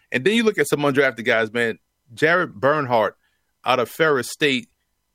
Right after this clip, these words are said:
First of all, he's an older guy, right? He's, like, twenty-six, I believe. Uh, seven-year college player.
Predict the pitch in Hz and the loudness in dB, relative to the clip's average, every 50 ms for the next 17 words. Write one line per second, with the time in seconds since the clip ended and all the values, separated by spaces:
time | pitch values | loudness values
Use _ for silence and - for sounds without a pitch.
0 | _ _ _ _ - 185 196 185 - 156 147 135 143 143 127 131 104 - 127 151 | _ _ _ _ -2 0 0 0 0 0 0 0 0 0 -2 -2 -4 0 0 0
1 | 151 147 127 131 110 110 107 92 82 - - - 110 120 120 123 120 120 120 110 | 0 0 -2 -2 0 0 0 -2 -2 -6 -4 -2 0 0 0 -2 -2 -2 -2 -4
2 | 98 - - - 143 139 139 120 113 - - - 147 143 - - - 120 123 123 | -4 -6 -10 -8 -6 -6 -6 -6 -8 -8 -6 -4 -4 -6 -6 -4 -2 0 0 0
3 | 131 127 135 139 143 147 147 147 _ _ _ _ _ _ _ - 113 110 107 - | 0 -2 0 0 0 0 0 -4 _ _ _ _ _ _ _ -2 -2 -2 -2 0
4 | - 165 160 156 156 156 147 151 151 147 139 - - 143 139 139 143 139 - - | 0 0 0 2 0 -4 -2 0 0 0 0 0 0 0 2 2 0 -2 -4 -4
5 | - 147 143 139 135 127 131 | -2 0 2 2 2 0 -2